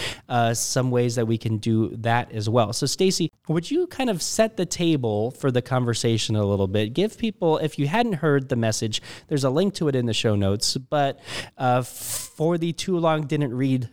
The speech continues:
uh, group of people right now, is there, is, is there a, a, a recap that you can give us to pr-, eh, to lead us to why we're talking about Bible engagement today?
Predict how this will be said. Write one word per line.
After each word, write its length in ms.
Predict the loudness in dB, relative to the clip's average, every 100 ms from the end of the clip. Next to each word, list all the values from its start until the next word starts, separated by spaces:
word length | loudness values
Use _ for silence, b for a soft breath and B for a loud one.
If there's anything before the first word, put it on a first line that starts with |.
| -4
uh, 280 | 0 2 2
group 420 | 2 2 2 0
of 160 | -6
people 500 | 0 -2 2 0 0 0
right 280 | 0 0 0
now, 320 | 0 2 0 B B B
is 160 | -4 0
there, 240 | 0 0
is, 340 | 0 0 -2 -2
is 220 | -2 0
there 160 | 0 0
a, 20 |
a, 880 | -2 -2 -4 -4 -8 -16 -20 _ 0
a 40 |
recap 420 | 2 2 2 -2
that 80 | 0
you 140 | -2 0
can 200 | 0 2
give 200 | 2 2
us 320 | 0 0 -6
to 220 | 2 2
pr-, 180 | 4 -4 -4 -2
eh, 200 | 0 0 -2
to 160 | -4
lead 180 | 0 0
us 100 | -2
to 120 | -2
why 220 | -2 0 0
we're 120 | -2
talking 360 | -2 -2 0
about 400 | 0 2 2 0
Bible 240 | 0 2 2
engagement 400 | 0 -2 -6 -6
today? 280 | -2 -2